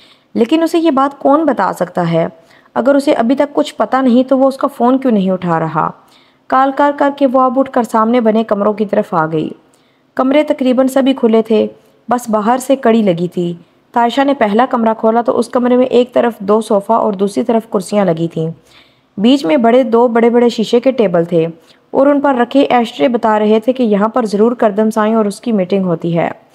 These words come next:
वो जानती थी कि जुनैद बहुत सिगरेट पीता है और उसी की एक निशानी सामने टेबल पर रखे एशट्रे में लातादाद सिगरेट के टुकड़े थे। वो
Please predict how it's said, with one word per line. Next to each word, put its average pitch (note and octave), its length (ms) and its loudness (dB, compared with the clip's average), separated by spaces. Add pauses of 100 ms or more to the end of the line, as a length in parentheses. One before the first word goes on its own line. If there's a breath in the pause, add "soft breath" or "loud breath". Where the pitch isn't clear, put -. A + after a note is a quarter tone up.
(420 loud breath)
वो - 100 2
जानती C#4 340 0
थी D#4+ 140 -2
कि D#4 80 2
जुनैद B3 280 2
बहुत A#3 280 -2
सिगरेट A#3 340 0
पीता G3+ 220 -2
है G#3+ 180 2
और B3 200 0
उसी C4 200 0
की C#4 160 2
एक B3+ 120 0
निशानी G#3+ 400 0
सामने A3+ 420 0 (280)
टेबल A#3+ 260 2
पर C4+ 160 -2
रखे G#3 360 -2
एशट्रे A3+ 360 0
में A#3+ 160 2
लातादाद G#3 600 0
सिगरेट G#3 360 -2
के - 100 -4
टुकड़े E3 400 0
थे। D3 160 -2 (2500)
वो D#4 120 2